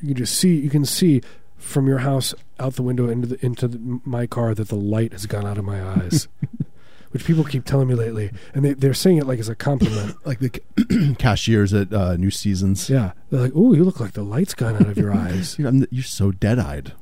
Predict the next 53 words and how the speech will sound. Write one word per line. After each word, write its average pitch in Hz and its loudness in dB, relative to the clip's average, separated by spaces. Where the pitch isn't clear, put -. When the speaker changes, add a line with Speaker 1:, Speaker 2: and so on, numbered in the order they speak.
Speaker 1:
"Thank 135 -2
you." 95 -4
And 131 0
then 127 2
they 120 4
give 117 0
me 123 4
my 113 0
stuff - -4
for 110 -8
free. 110 -6
Speaker 2:
Yeah, 90 0
they 82 -2
go, 90 -2
"Let 107 -2
me 190 2
give 127 2
you 127 6
the 113 6
employee 95 2
discount." 67 -8
Speaker 1:
Yeah. 85 -8
Speaker 2:
This - -
Speaker 1:
They 117 0
Speaker 2:
is 101 2
Speaker 1:
just, 107 -4
Speaker 2:
nice. 135 2
Speaker 1:
they 127 -2
take 113 -4
their, 120 -2
s-, - -8
s-, 139 -16
they 135 -6
scan 117 -2
their 117 0
little 107 -2
card. 110 -2
Speaker 2:
Yeah, 113 2
their 95 0
card. 92 -2
They 98 2
wink 87 -2
at 90 -2
you. 87 0
Speaker 1:
Yeah, 113 -4
but 147 2
we 185 8
will 185 8
return 156 4
the 135 4
favor 123 0
someday. 120 0
Speaker 2:
Someday. 113 4